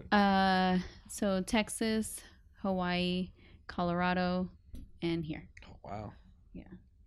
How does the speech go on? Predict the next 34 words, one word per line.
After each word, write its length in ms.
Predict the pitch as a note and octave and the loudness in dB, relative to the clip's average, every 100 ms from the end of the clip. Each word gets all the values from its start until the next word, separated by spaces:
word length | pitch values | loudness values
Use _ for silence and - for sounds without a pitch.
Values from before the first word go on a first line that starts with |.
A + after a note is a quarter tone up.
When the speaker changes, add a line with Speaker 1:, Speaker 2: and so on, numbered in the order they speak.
| - | -4
Speaker 2:
In 140 | A2 | 0
a 60 | G2 | 0
span 300 | - G#2 G2 | 0 0 0
of 60 | F2+ | -2
how 100 | G2+ | -4
many 180 | F#2 F#2 | -4 -4
years? 300 | F#2 F#2 - | -6 -8 -8
Speaker 1:
Uh, 340 | A3 G#3 G3+ G3 | -2 2 4 4
it's 300 | F#3+ - - - - | 2 -4 -12 -12 -2
pretty 160 | G#3+ | 2
much 240 | A3 G#3 G3 | 4 2 0
every 340 | F3+ F3 F3 | -2 0 -2
three 260 | F3+ E3 E3 | -4 -4 -4
to 80 | E3+ | -6
four 220 | - F3+ | -8 -10
years. 240 | F3+ F3+ | -8 -6
Speaker 2:
Wow. 600 | F#2+ B1+ C#2 C#2+ C#2 A#1+ - - | -4 -2 -2 -2 -4 -6 -10 -12
Yeah, 60 | - | -10
Speaker 1:
Yeah. 180 | G#2+ F#2+ - - | -10 -12 -12 -8
Speaker 2:
that's 200 | F#2+ - | -8 -4
tough. 280 | F#2+ F#2+ - - - - | -4 -4 -6 -20 -20 -18
Speaker 1:
Yeah, 200 | - - F#3 | -14 -14 -12
this 220 | - F3+ F#3 | -8 -4 -2
is 240 | F3 E3+ | -2 -2
the 160 | F3+ F3 | 2 4
only 200 | E3+ E3+ | 4 6
one 200 | E3+ E3 | 4 4
that 140 | D#3 | 4
got 280 | D3+ C3+ - - | 2 -2 -4 -10
cut 300 | - E3 - - | -6 -4 -4 -8
short. 460 | - - D3 C#3 - - - - - | -14 -10 -10 -10 -16 -20 -20 -20 -14
Speaker 2:
Really? 400 | G2+ G2 F2+ F#2 F2 | -4 0 0 -2 -6
Speaker 1:
Yeah, 220 | D#3+ D#3 | -8 -10
so 40 | - | -10